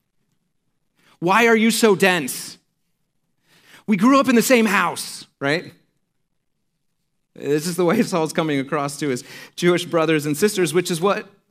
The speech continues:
makes what happens next almost, well, it seems inevitable. Look at verse twenty-three. Starts out, "When many days had passed, the Jews plotted to kill him." That's a real quick turn in the story.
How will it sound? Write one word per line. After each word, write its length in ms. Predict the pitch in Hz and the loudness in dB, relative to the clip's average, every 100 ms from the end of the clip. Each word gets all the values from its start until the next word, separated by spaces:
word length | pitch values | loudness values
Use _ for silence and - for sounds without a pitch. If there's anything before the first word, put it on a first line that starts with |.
| - | -6
makes 260 | 160 165 | -4 -2
what 120 | 170 | -4
happens 340 | 151 143 139 131 | -4 -4 -6 -6
next 400 | 131 123 - - | -6 -8 -10 -14
almost, 460 | 117 110 104 - - _ _ _ _ _ _ _ _ _ | -12 -12 -12 -16 -20 _ _ _ _ _ _ _ _ _
well, 160 | - 98 | -14 -14
it 60 | - | -8
seems 200 | 156 135 | -6 -4
inevitable. 520 | 120 123 127 110 104 | -4 -4 -6 -8 -8
Look 120 | 147 | -8
at 60 | 135 | -6
verse 160 | 123 | -8
twenty-three. 580 | - 127 110 - 95 90 _ _ _ _ _ _ _ _ _ _ _ _ _ _ _ _ | -8 -10 -10 -10 -12 -12 _ _ _ _ _ _ _ _ _ _ _ _ _ _ _ _
Starts 240 | _ 190 185 | _ -2 0
out, 120 | 185 | 0
"When 140 | 175 | 0
many 260 | 170 190 220 | 2 2 2
days 520 | 165 143 131 139 - - | 0 0 -2 -4 -10 -6
had 220 | 147 131 | -6 -6
passed, 560 | 139 110 113 - - | -4 -4 -4 -8 -14
the 100 | 139 | -12
Jews 460 | 131 160 185 147 180 | -8 -2 0 0 -4
plotted 460 | - 143 117 127 143 | -6 -4 -2 -4 -6
to 300 | - 139 160 | -6 -4 -4
kill 220 | - 262 | -4 -4
him." 380 | 165 110 92 _ _ _ _ _ _ _ | -4 -6 -10 _ _ _ _ _ _ _
That's 120 | - | -6
a 60 | - | -6
real 420 | 120 127 170 202 | -4 -6 0 0
quick 240 | 170 190 - | 0 -6 -4
turn 380 | 165 127 95 - _ _ _ _ - | -6 -6 -8 -16 _ _ _ _ -8
in 100 | 143 | -6
the 60 | |
story. 440 | 135 - 135 113 | -4 -4 -4 -4